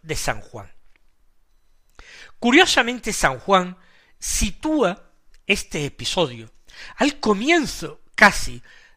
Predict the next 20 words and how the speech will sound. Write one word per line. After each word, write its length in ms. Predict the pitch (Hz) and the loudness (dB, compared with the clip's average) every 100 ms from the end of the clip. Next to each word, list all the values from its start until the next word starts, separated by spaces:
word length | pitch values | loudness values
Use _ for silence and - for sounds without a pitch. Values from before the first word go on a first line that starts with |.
| - | 0
de 100 | 165 | 2
la 120 | 151 | 4
vida 380 | 196 190 147 - | 2 2 0 2
pública 680 | 277 233 175 151 - 131 - | 0 2 -2 -6 -10 -12 -10
de 220 | 151 196 | -4 -4
Jesús, 680 | - - 127 208 180 - - - _ _ _ _ - _ _ _ | -4 -12 -10 -8 -10 -12 -20 -20 _ _ _ _ -20 _ _ _
en 280 | - 165 156 | -10 -8 -2
el 180 | 202 - | -2 0
contexto 680 | 208 170 - 190 - - 175 | -2 -2 2 2 2 -6 -6
de 140 | 156 | -6
su 320 | - 220 180 | -6 -8 -6
primera 520 | - 170 156 165 156 151 - - _ _ | -4 -4 -2 -2 -2 -4 -14 -20 _ _
ida 380 | - 220 175 160 | 0 0 2 2
a 60 | 135 | 0
Jerusalén. 600 | - 120 113 - 107 104 - _ _ _ _ _ _ _ _ _ _ - _ | -4 -10 -10 -10 -12 -18 -20 _ _ _ _ _ _ _ _ _ _ -20 _
Concretamente 640 | - 165 247 233 240 247 226 | -10 -2 -2 -2 -4 -4 -4
en 100 | 170 | -4
el 120 | 156 | -4
capítulo 600 | 160 - 254 262 240 247 - - | -6 -4 -4 -4 -8 -10 -16 -16
segundo 920 | - - - 135 202 302 277 233 254 | -8 -2 -2 -2 -2 -2 -4 -8 -12